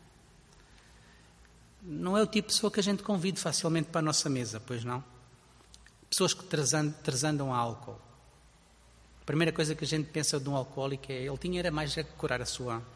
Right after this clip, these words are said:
a sua coisa, não é? Mas há uns que já não conseguem fazer isso, já não têm em si esse poss-, essa possibilidade. Jantar com alcoólico é horrível. Há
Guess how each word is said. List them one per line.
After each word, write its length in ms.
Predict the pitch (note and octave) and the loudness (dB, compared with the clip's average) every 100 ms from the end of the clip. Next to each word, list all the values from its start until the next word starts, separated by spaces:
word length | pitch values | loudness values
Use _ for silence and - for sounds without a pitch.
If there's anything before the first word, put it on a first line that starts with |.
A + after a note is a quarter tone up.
| - | -14
a 60 | A#2+ | -8
sua 280 | - B2 A#2 | -6 -4 -6
coisa, 320 | - A2 B2 | -6 -8 -4
não 80 | A#2+ | -4
é? 80 | - - - - | -6 -12 -16 -6
Mas 100 | D#3+ | 0
há 60 | F#3 | 4
uns 160 | G3 | 4
que 100 | - | 2
já 100 | C#3+ | 2
não 120 | C#3+ D3 | 2 2
conseguem 480 | C#3 - B2+ A#2+ | 0 0 0 -2
fazer 320 | A2+ A#2 A2 G#2+ | -6 -8 -8 -8
isso, 260 | - - | -10 -10
já 120 | - | -4
não 120 | C3 C#3 | 0 0
têm 280 | D#3 D#3 D3 | 2 4 4
em 40 | |
si 280 | - - D3 | 4 2 2
esse 180 | A#2+ - | 2 0
poss-, 240 | B2+ - | -2 -2
essa 200 | D#3+ C3 | -2 -2
possibilidade. 600 | - - A2 A#2 G#2+ G2+ - - - - - - | -2 -4 -4 -6 -6 -8 -12 -20 -20 -20 -20 -16
Jantar 360 | - E3+ E3 F3 | 0 2 2 0
com 140 | F3 | 0
alcoólico 460 | E3 D3 E3 D#3+ - | -2 0 -2 -2 2
é 180 | D3 D#3 | 2 2
horrível. 580 | D#3+ C#3+ D3+ D3 A#2+ A2 - - - - - - - - - - | 0 2 2 0 -2 -6 -12 -20 -20 -20 -20 -20 -20 -20 -20 -6
Há 500 | B2+ C3 B2+ B2 B2+ | 0 2 2 0 -4